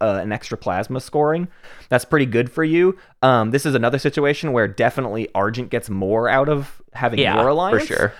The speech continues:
Speaker 2: for
Speaker 1: But
Speaker 2: sure.
Speaker 1: if you can keep them on the horn for, like, "Let's do an alliance swap, and you give me your faction promissory note pretty often," then we'll be fine. If I get a bunch of bonus rolls
Speaker 2: Mm-hmm.
Speaker 1: out of this swap, then maybe we're fine.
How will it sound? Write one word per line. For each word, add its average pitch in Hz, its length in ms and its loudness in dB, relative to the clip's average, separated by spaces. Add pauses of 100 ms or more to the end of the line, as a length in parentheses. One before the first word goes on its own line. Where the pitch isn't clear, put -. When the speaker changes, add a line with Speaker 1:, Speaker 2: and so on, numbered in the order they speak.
(140)
Speaker 2:
for 104 80 0
Speaker 1:
But 135 180 8
Speaker 2:
sure. 92 140 4
Speaker 1:
if 127 160 0
you 147 80 2
can 170 100 0
keep 175 220 0
them 156 120 2
on 143 140 4
the 127 100 2
horn 156 300 2
for, 135 200 2
like, 107 300 0
"Let's 135 200 -2
do 202 80 2
an 175 80 0
alliance 185 220 0
swap, 160 340 0
and 208 260 0
you 196 100 -2
give 170 220 4
me 143 320 0
your 123 300 2
faction 143 360 -2
promissory 113 480 -4
note 95 300 -6 (140)
pretty 98 280 -2
often," 85 600 -6
then 104 120 -6
we'll 98 120 -6
be 95 100 -8
fine. 82 380 -8
If - 80 -8
I 143 80 2
get 180 100 0
a - 100 -2 (120)
bunch 123 280 0
of 107 120 -2
bonus 110 340 -2
rolls 117 400 2
Speaker 2:
Mm-hmm. 110 60 0 (260)
Speaker 1:
out 107 140 0
of 107 80 0
this 117 140 -4
swap, 107 420 2
then 110 160 -2
maybe 95 180 -4
we're 92 160 -4
fine. 82 380 -8